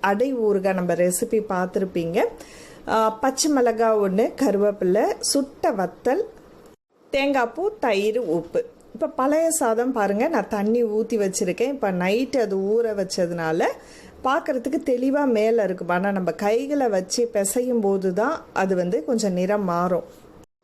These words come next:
காலையில எழுந்த உடனேயுமே இந்த தண்ணியை குடிக்கிறது உடம்புக்கு ரொம்ப நல்லது. அதாவது வெறும் வயித்துல கூட நீங்க குடிக்கலாம். அவ்வளோ ஒரு குளிர்ச்சி கொடுக்கக்கூடியது.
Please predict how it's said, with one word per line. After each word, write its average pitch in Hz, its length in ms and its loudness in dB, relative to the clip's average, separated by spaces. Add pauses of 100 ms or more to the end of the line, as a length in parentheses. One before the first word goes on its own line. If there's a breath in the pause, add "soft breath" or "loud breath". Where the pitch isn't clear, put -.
(440 loud breath)
காலையில 320 520 2
எழுந்த 247 440 2
உடனேயுமே 208 260 -2
இந்த 247 280 2
தண்ணியை 233 400 0
குடிக்கிறது 208 480 -2
உடம்புக்கு 202 520 0
ரொம்ப 196 300 -2
நல்லது. 180 480 0
அதாவது 185 560 -2
வெறும் 208 320 0
வயித்துல 196 380 0
கூட 254 240 0
நீங்க 226 260 0 (100)
குடிக்கலாம். 202 420 0
அவ்வளோ 233 460 0
ஒரு 240 240 0
குளிர்ச்சி 214 400 -2
கொடுக்கக்கூடியது. 190 880 -2